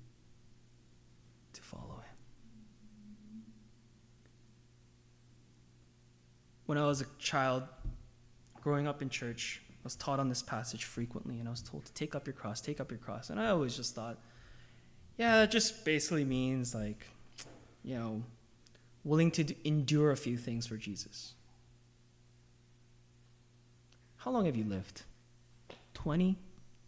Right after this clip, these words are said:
Thirty? Thirty-five? Less than forty years? Or, like, not, like, let's say we live to eighty, you're not even halfway through. Maybe a third,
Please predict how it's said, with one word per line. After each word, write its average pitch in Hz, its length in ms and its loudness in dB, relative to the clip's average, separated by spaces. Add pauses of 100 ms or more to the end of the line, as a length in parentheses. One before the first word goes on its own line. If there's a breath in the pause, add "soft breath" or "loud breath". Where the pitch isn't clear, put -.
(100)
Thirty? 143 400 -2 (1400)
Thirty-five? 120 680 -2 (240)
Less 120 180 -2
than 139 140 -4
forty 139 260 -4
years? 143 380 -6 (1000)
Or, 123 60 -12
like, 131 100 -12
not, 139 220 -10 (180)
like, 107 120 -10 (240)
let's - 160 2
say 135 280 4
we 147 120 6
live 147 180 2
to - 100 -6
eighty, 151 160 -4
you're 156 140 -6
not 202 80 -2
even 143 140 -4
halfway - 400 -6
through. 139 400 0 (1400)
Maybe 139 320 2
a 156 40 4
third, 175 440 -2